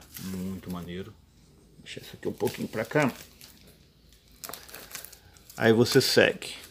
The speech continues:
Já na fase dele sem o Adamante, né? Depois de eventos de X-Men Gigante. Número cinquenta e quatro. Sem Adamante e sem Fator de Cura. Foi uma das piores fases dele, né?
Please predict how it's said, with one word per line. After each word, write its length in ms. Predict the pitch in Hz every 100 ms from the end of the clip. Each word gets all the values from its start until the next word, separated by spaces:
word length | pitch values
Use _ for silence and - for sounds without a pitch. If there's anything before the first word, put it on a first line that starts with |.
| - _ - _ _ - - - - - -
Já 220 | - 120
na 140 | 123
fase 520 | - - 113 104 95
dele 340 | 90 98 101 90
sem 260 | - -
o 80 | 165
Adamante, 560 | 143 127 101 104 143 95
né? 160 | 98 113 - - - - - - - - - - - - -
Depois 540 | 101 101 - 101 110 95
de 300 | 101 104 101
eventos 420 | 85 107 120 -
de 140 | 101
X-Men 480 | - 120 - 117 107
Gigante. 760 | 98 85 104 139 - - - - _ - - - - - - _ - _ - _ _ _ _ _ _ - -
Número 1160 | 110 117 120 107 104 98 92 95 92 90 85
cinquenta 420 | - - - 80 85
e 20 |
quatro. 580 | - 92 101 135 190 - - - - - - - - -
Sem 280 | - 127 135
Adamante 540 | 127 113 101 98 92 -
e 80 | 95
sem 200 | - 92
Fator 260 | 87 85
de 80 | 78
Cura. 380 | - 85 110 117
Foi 120 | 90
uma 80 | 90
das 100 | -
piores 280 | 92 101 113
fases 320 | - 90 80
dele, 320 | 78 87 101
né? 160 | 95